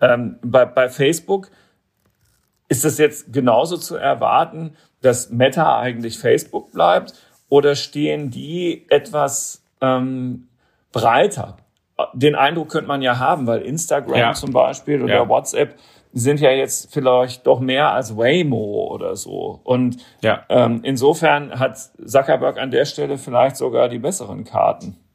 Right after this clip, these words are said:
Speaker 2: Ja, das glaube ich auch, dass das ein, ähm, also das, ähm, und würde, genau, sehe ich ganz genau so,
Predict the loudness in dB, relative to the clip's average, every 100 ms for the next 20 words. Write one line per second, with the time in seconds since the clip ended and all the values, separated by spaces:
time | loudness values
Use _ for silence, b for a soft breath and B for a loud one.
0 | _ B B B B B B 0 0 -4
1 | 0 0 0 -4 -6 -10 -8 -10 -6 -6
2 | -6 -8 -10 -14 -18 _ _ _ -8 -6
3 | -4 -6 -10 _ _ _ _ _ _ _
4 | _ _ -4 -4 -4 -8 -12 -8 -8 -10
5 | _ _ _ -4 0 0 -2 _ _ -8
6 | -6 -4 -6 -4 -6 -4 -4 -4 -8